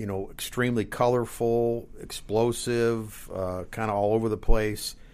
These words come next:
Stan Joplin, very stoic and reserved and methodical about things, but, uh,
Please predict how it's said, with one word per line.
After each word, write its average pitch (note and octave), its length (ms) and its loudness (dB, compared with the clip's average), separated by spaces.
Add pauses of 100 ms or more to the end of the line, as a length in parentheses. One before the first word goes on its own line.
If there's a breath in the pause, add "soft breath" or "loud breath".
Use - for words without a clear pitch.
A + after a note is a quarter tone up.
(140 soft breath)
Stan A2 340 -2
Joplin, G#2 560 0
very G2+ 220 0
stoic G#2+ 720 -2
and F#2 280 -4
reserved G2 720 -2
and F2+ 220 -4
methodical G2+ 640 -2
about F#2+ 340 -4
things, F#2+ 380 -8
but, F2 340 -10
uh, F2 200 -6